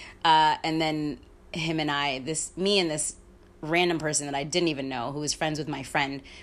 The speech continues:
went at it for a little bit on Face-, Facebook because of his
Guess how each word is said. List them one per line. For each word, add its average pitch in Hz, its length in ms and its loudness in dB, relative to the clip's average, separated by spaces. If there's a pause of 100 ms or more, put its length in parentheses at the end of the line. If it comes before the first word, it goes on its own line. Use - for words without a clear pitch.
went 165 280 -2
at 147 180 0
it 151 240 -6
for 151 180 -4
a 151 60 0
little 151 220 -2
bit 143 240 -4
on 143 320 -6 (160)
Face-, - 380 -2 (180)
Facebook 143 500 -4 (300)
because 180 400 2
of 165 120 0
his 147 480 -4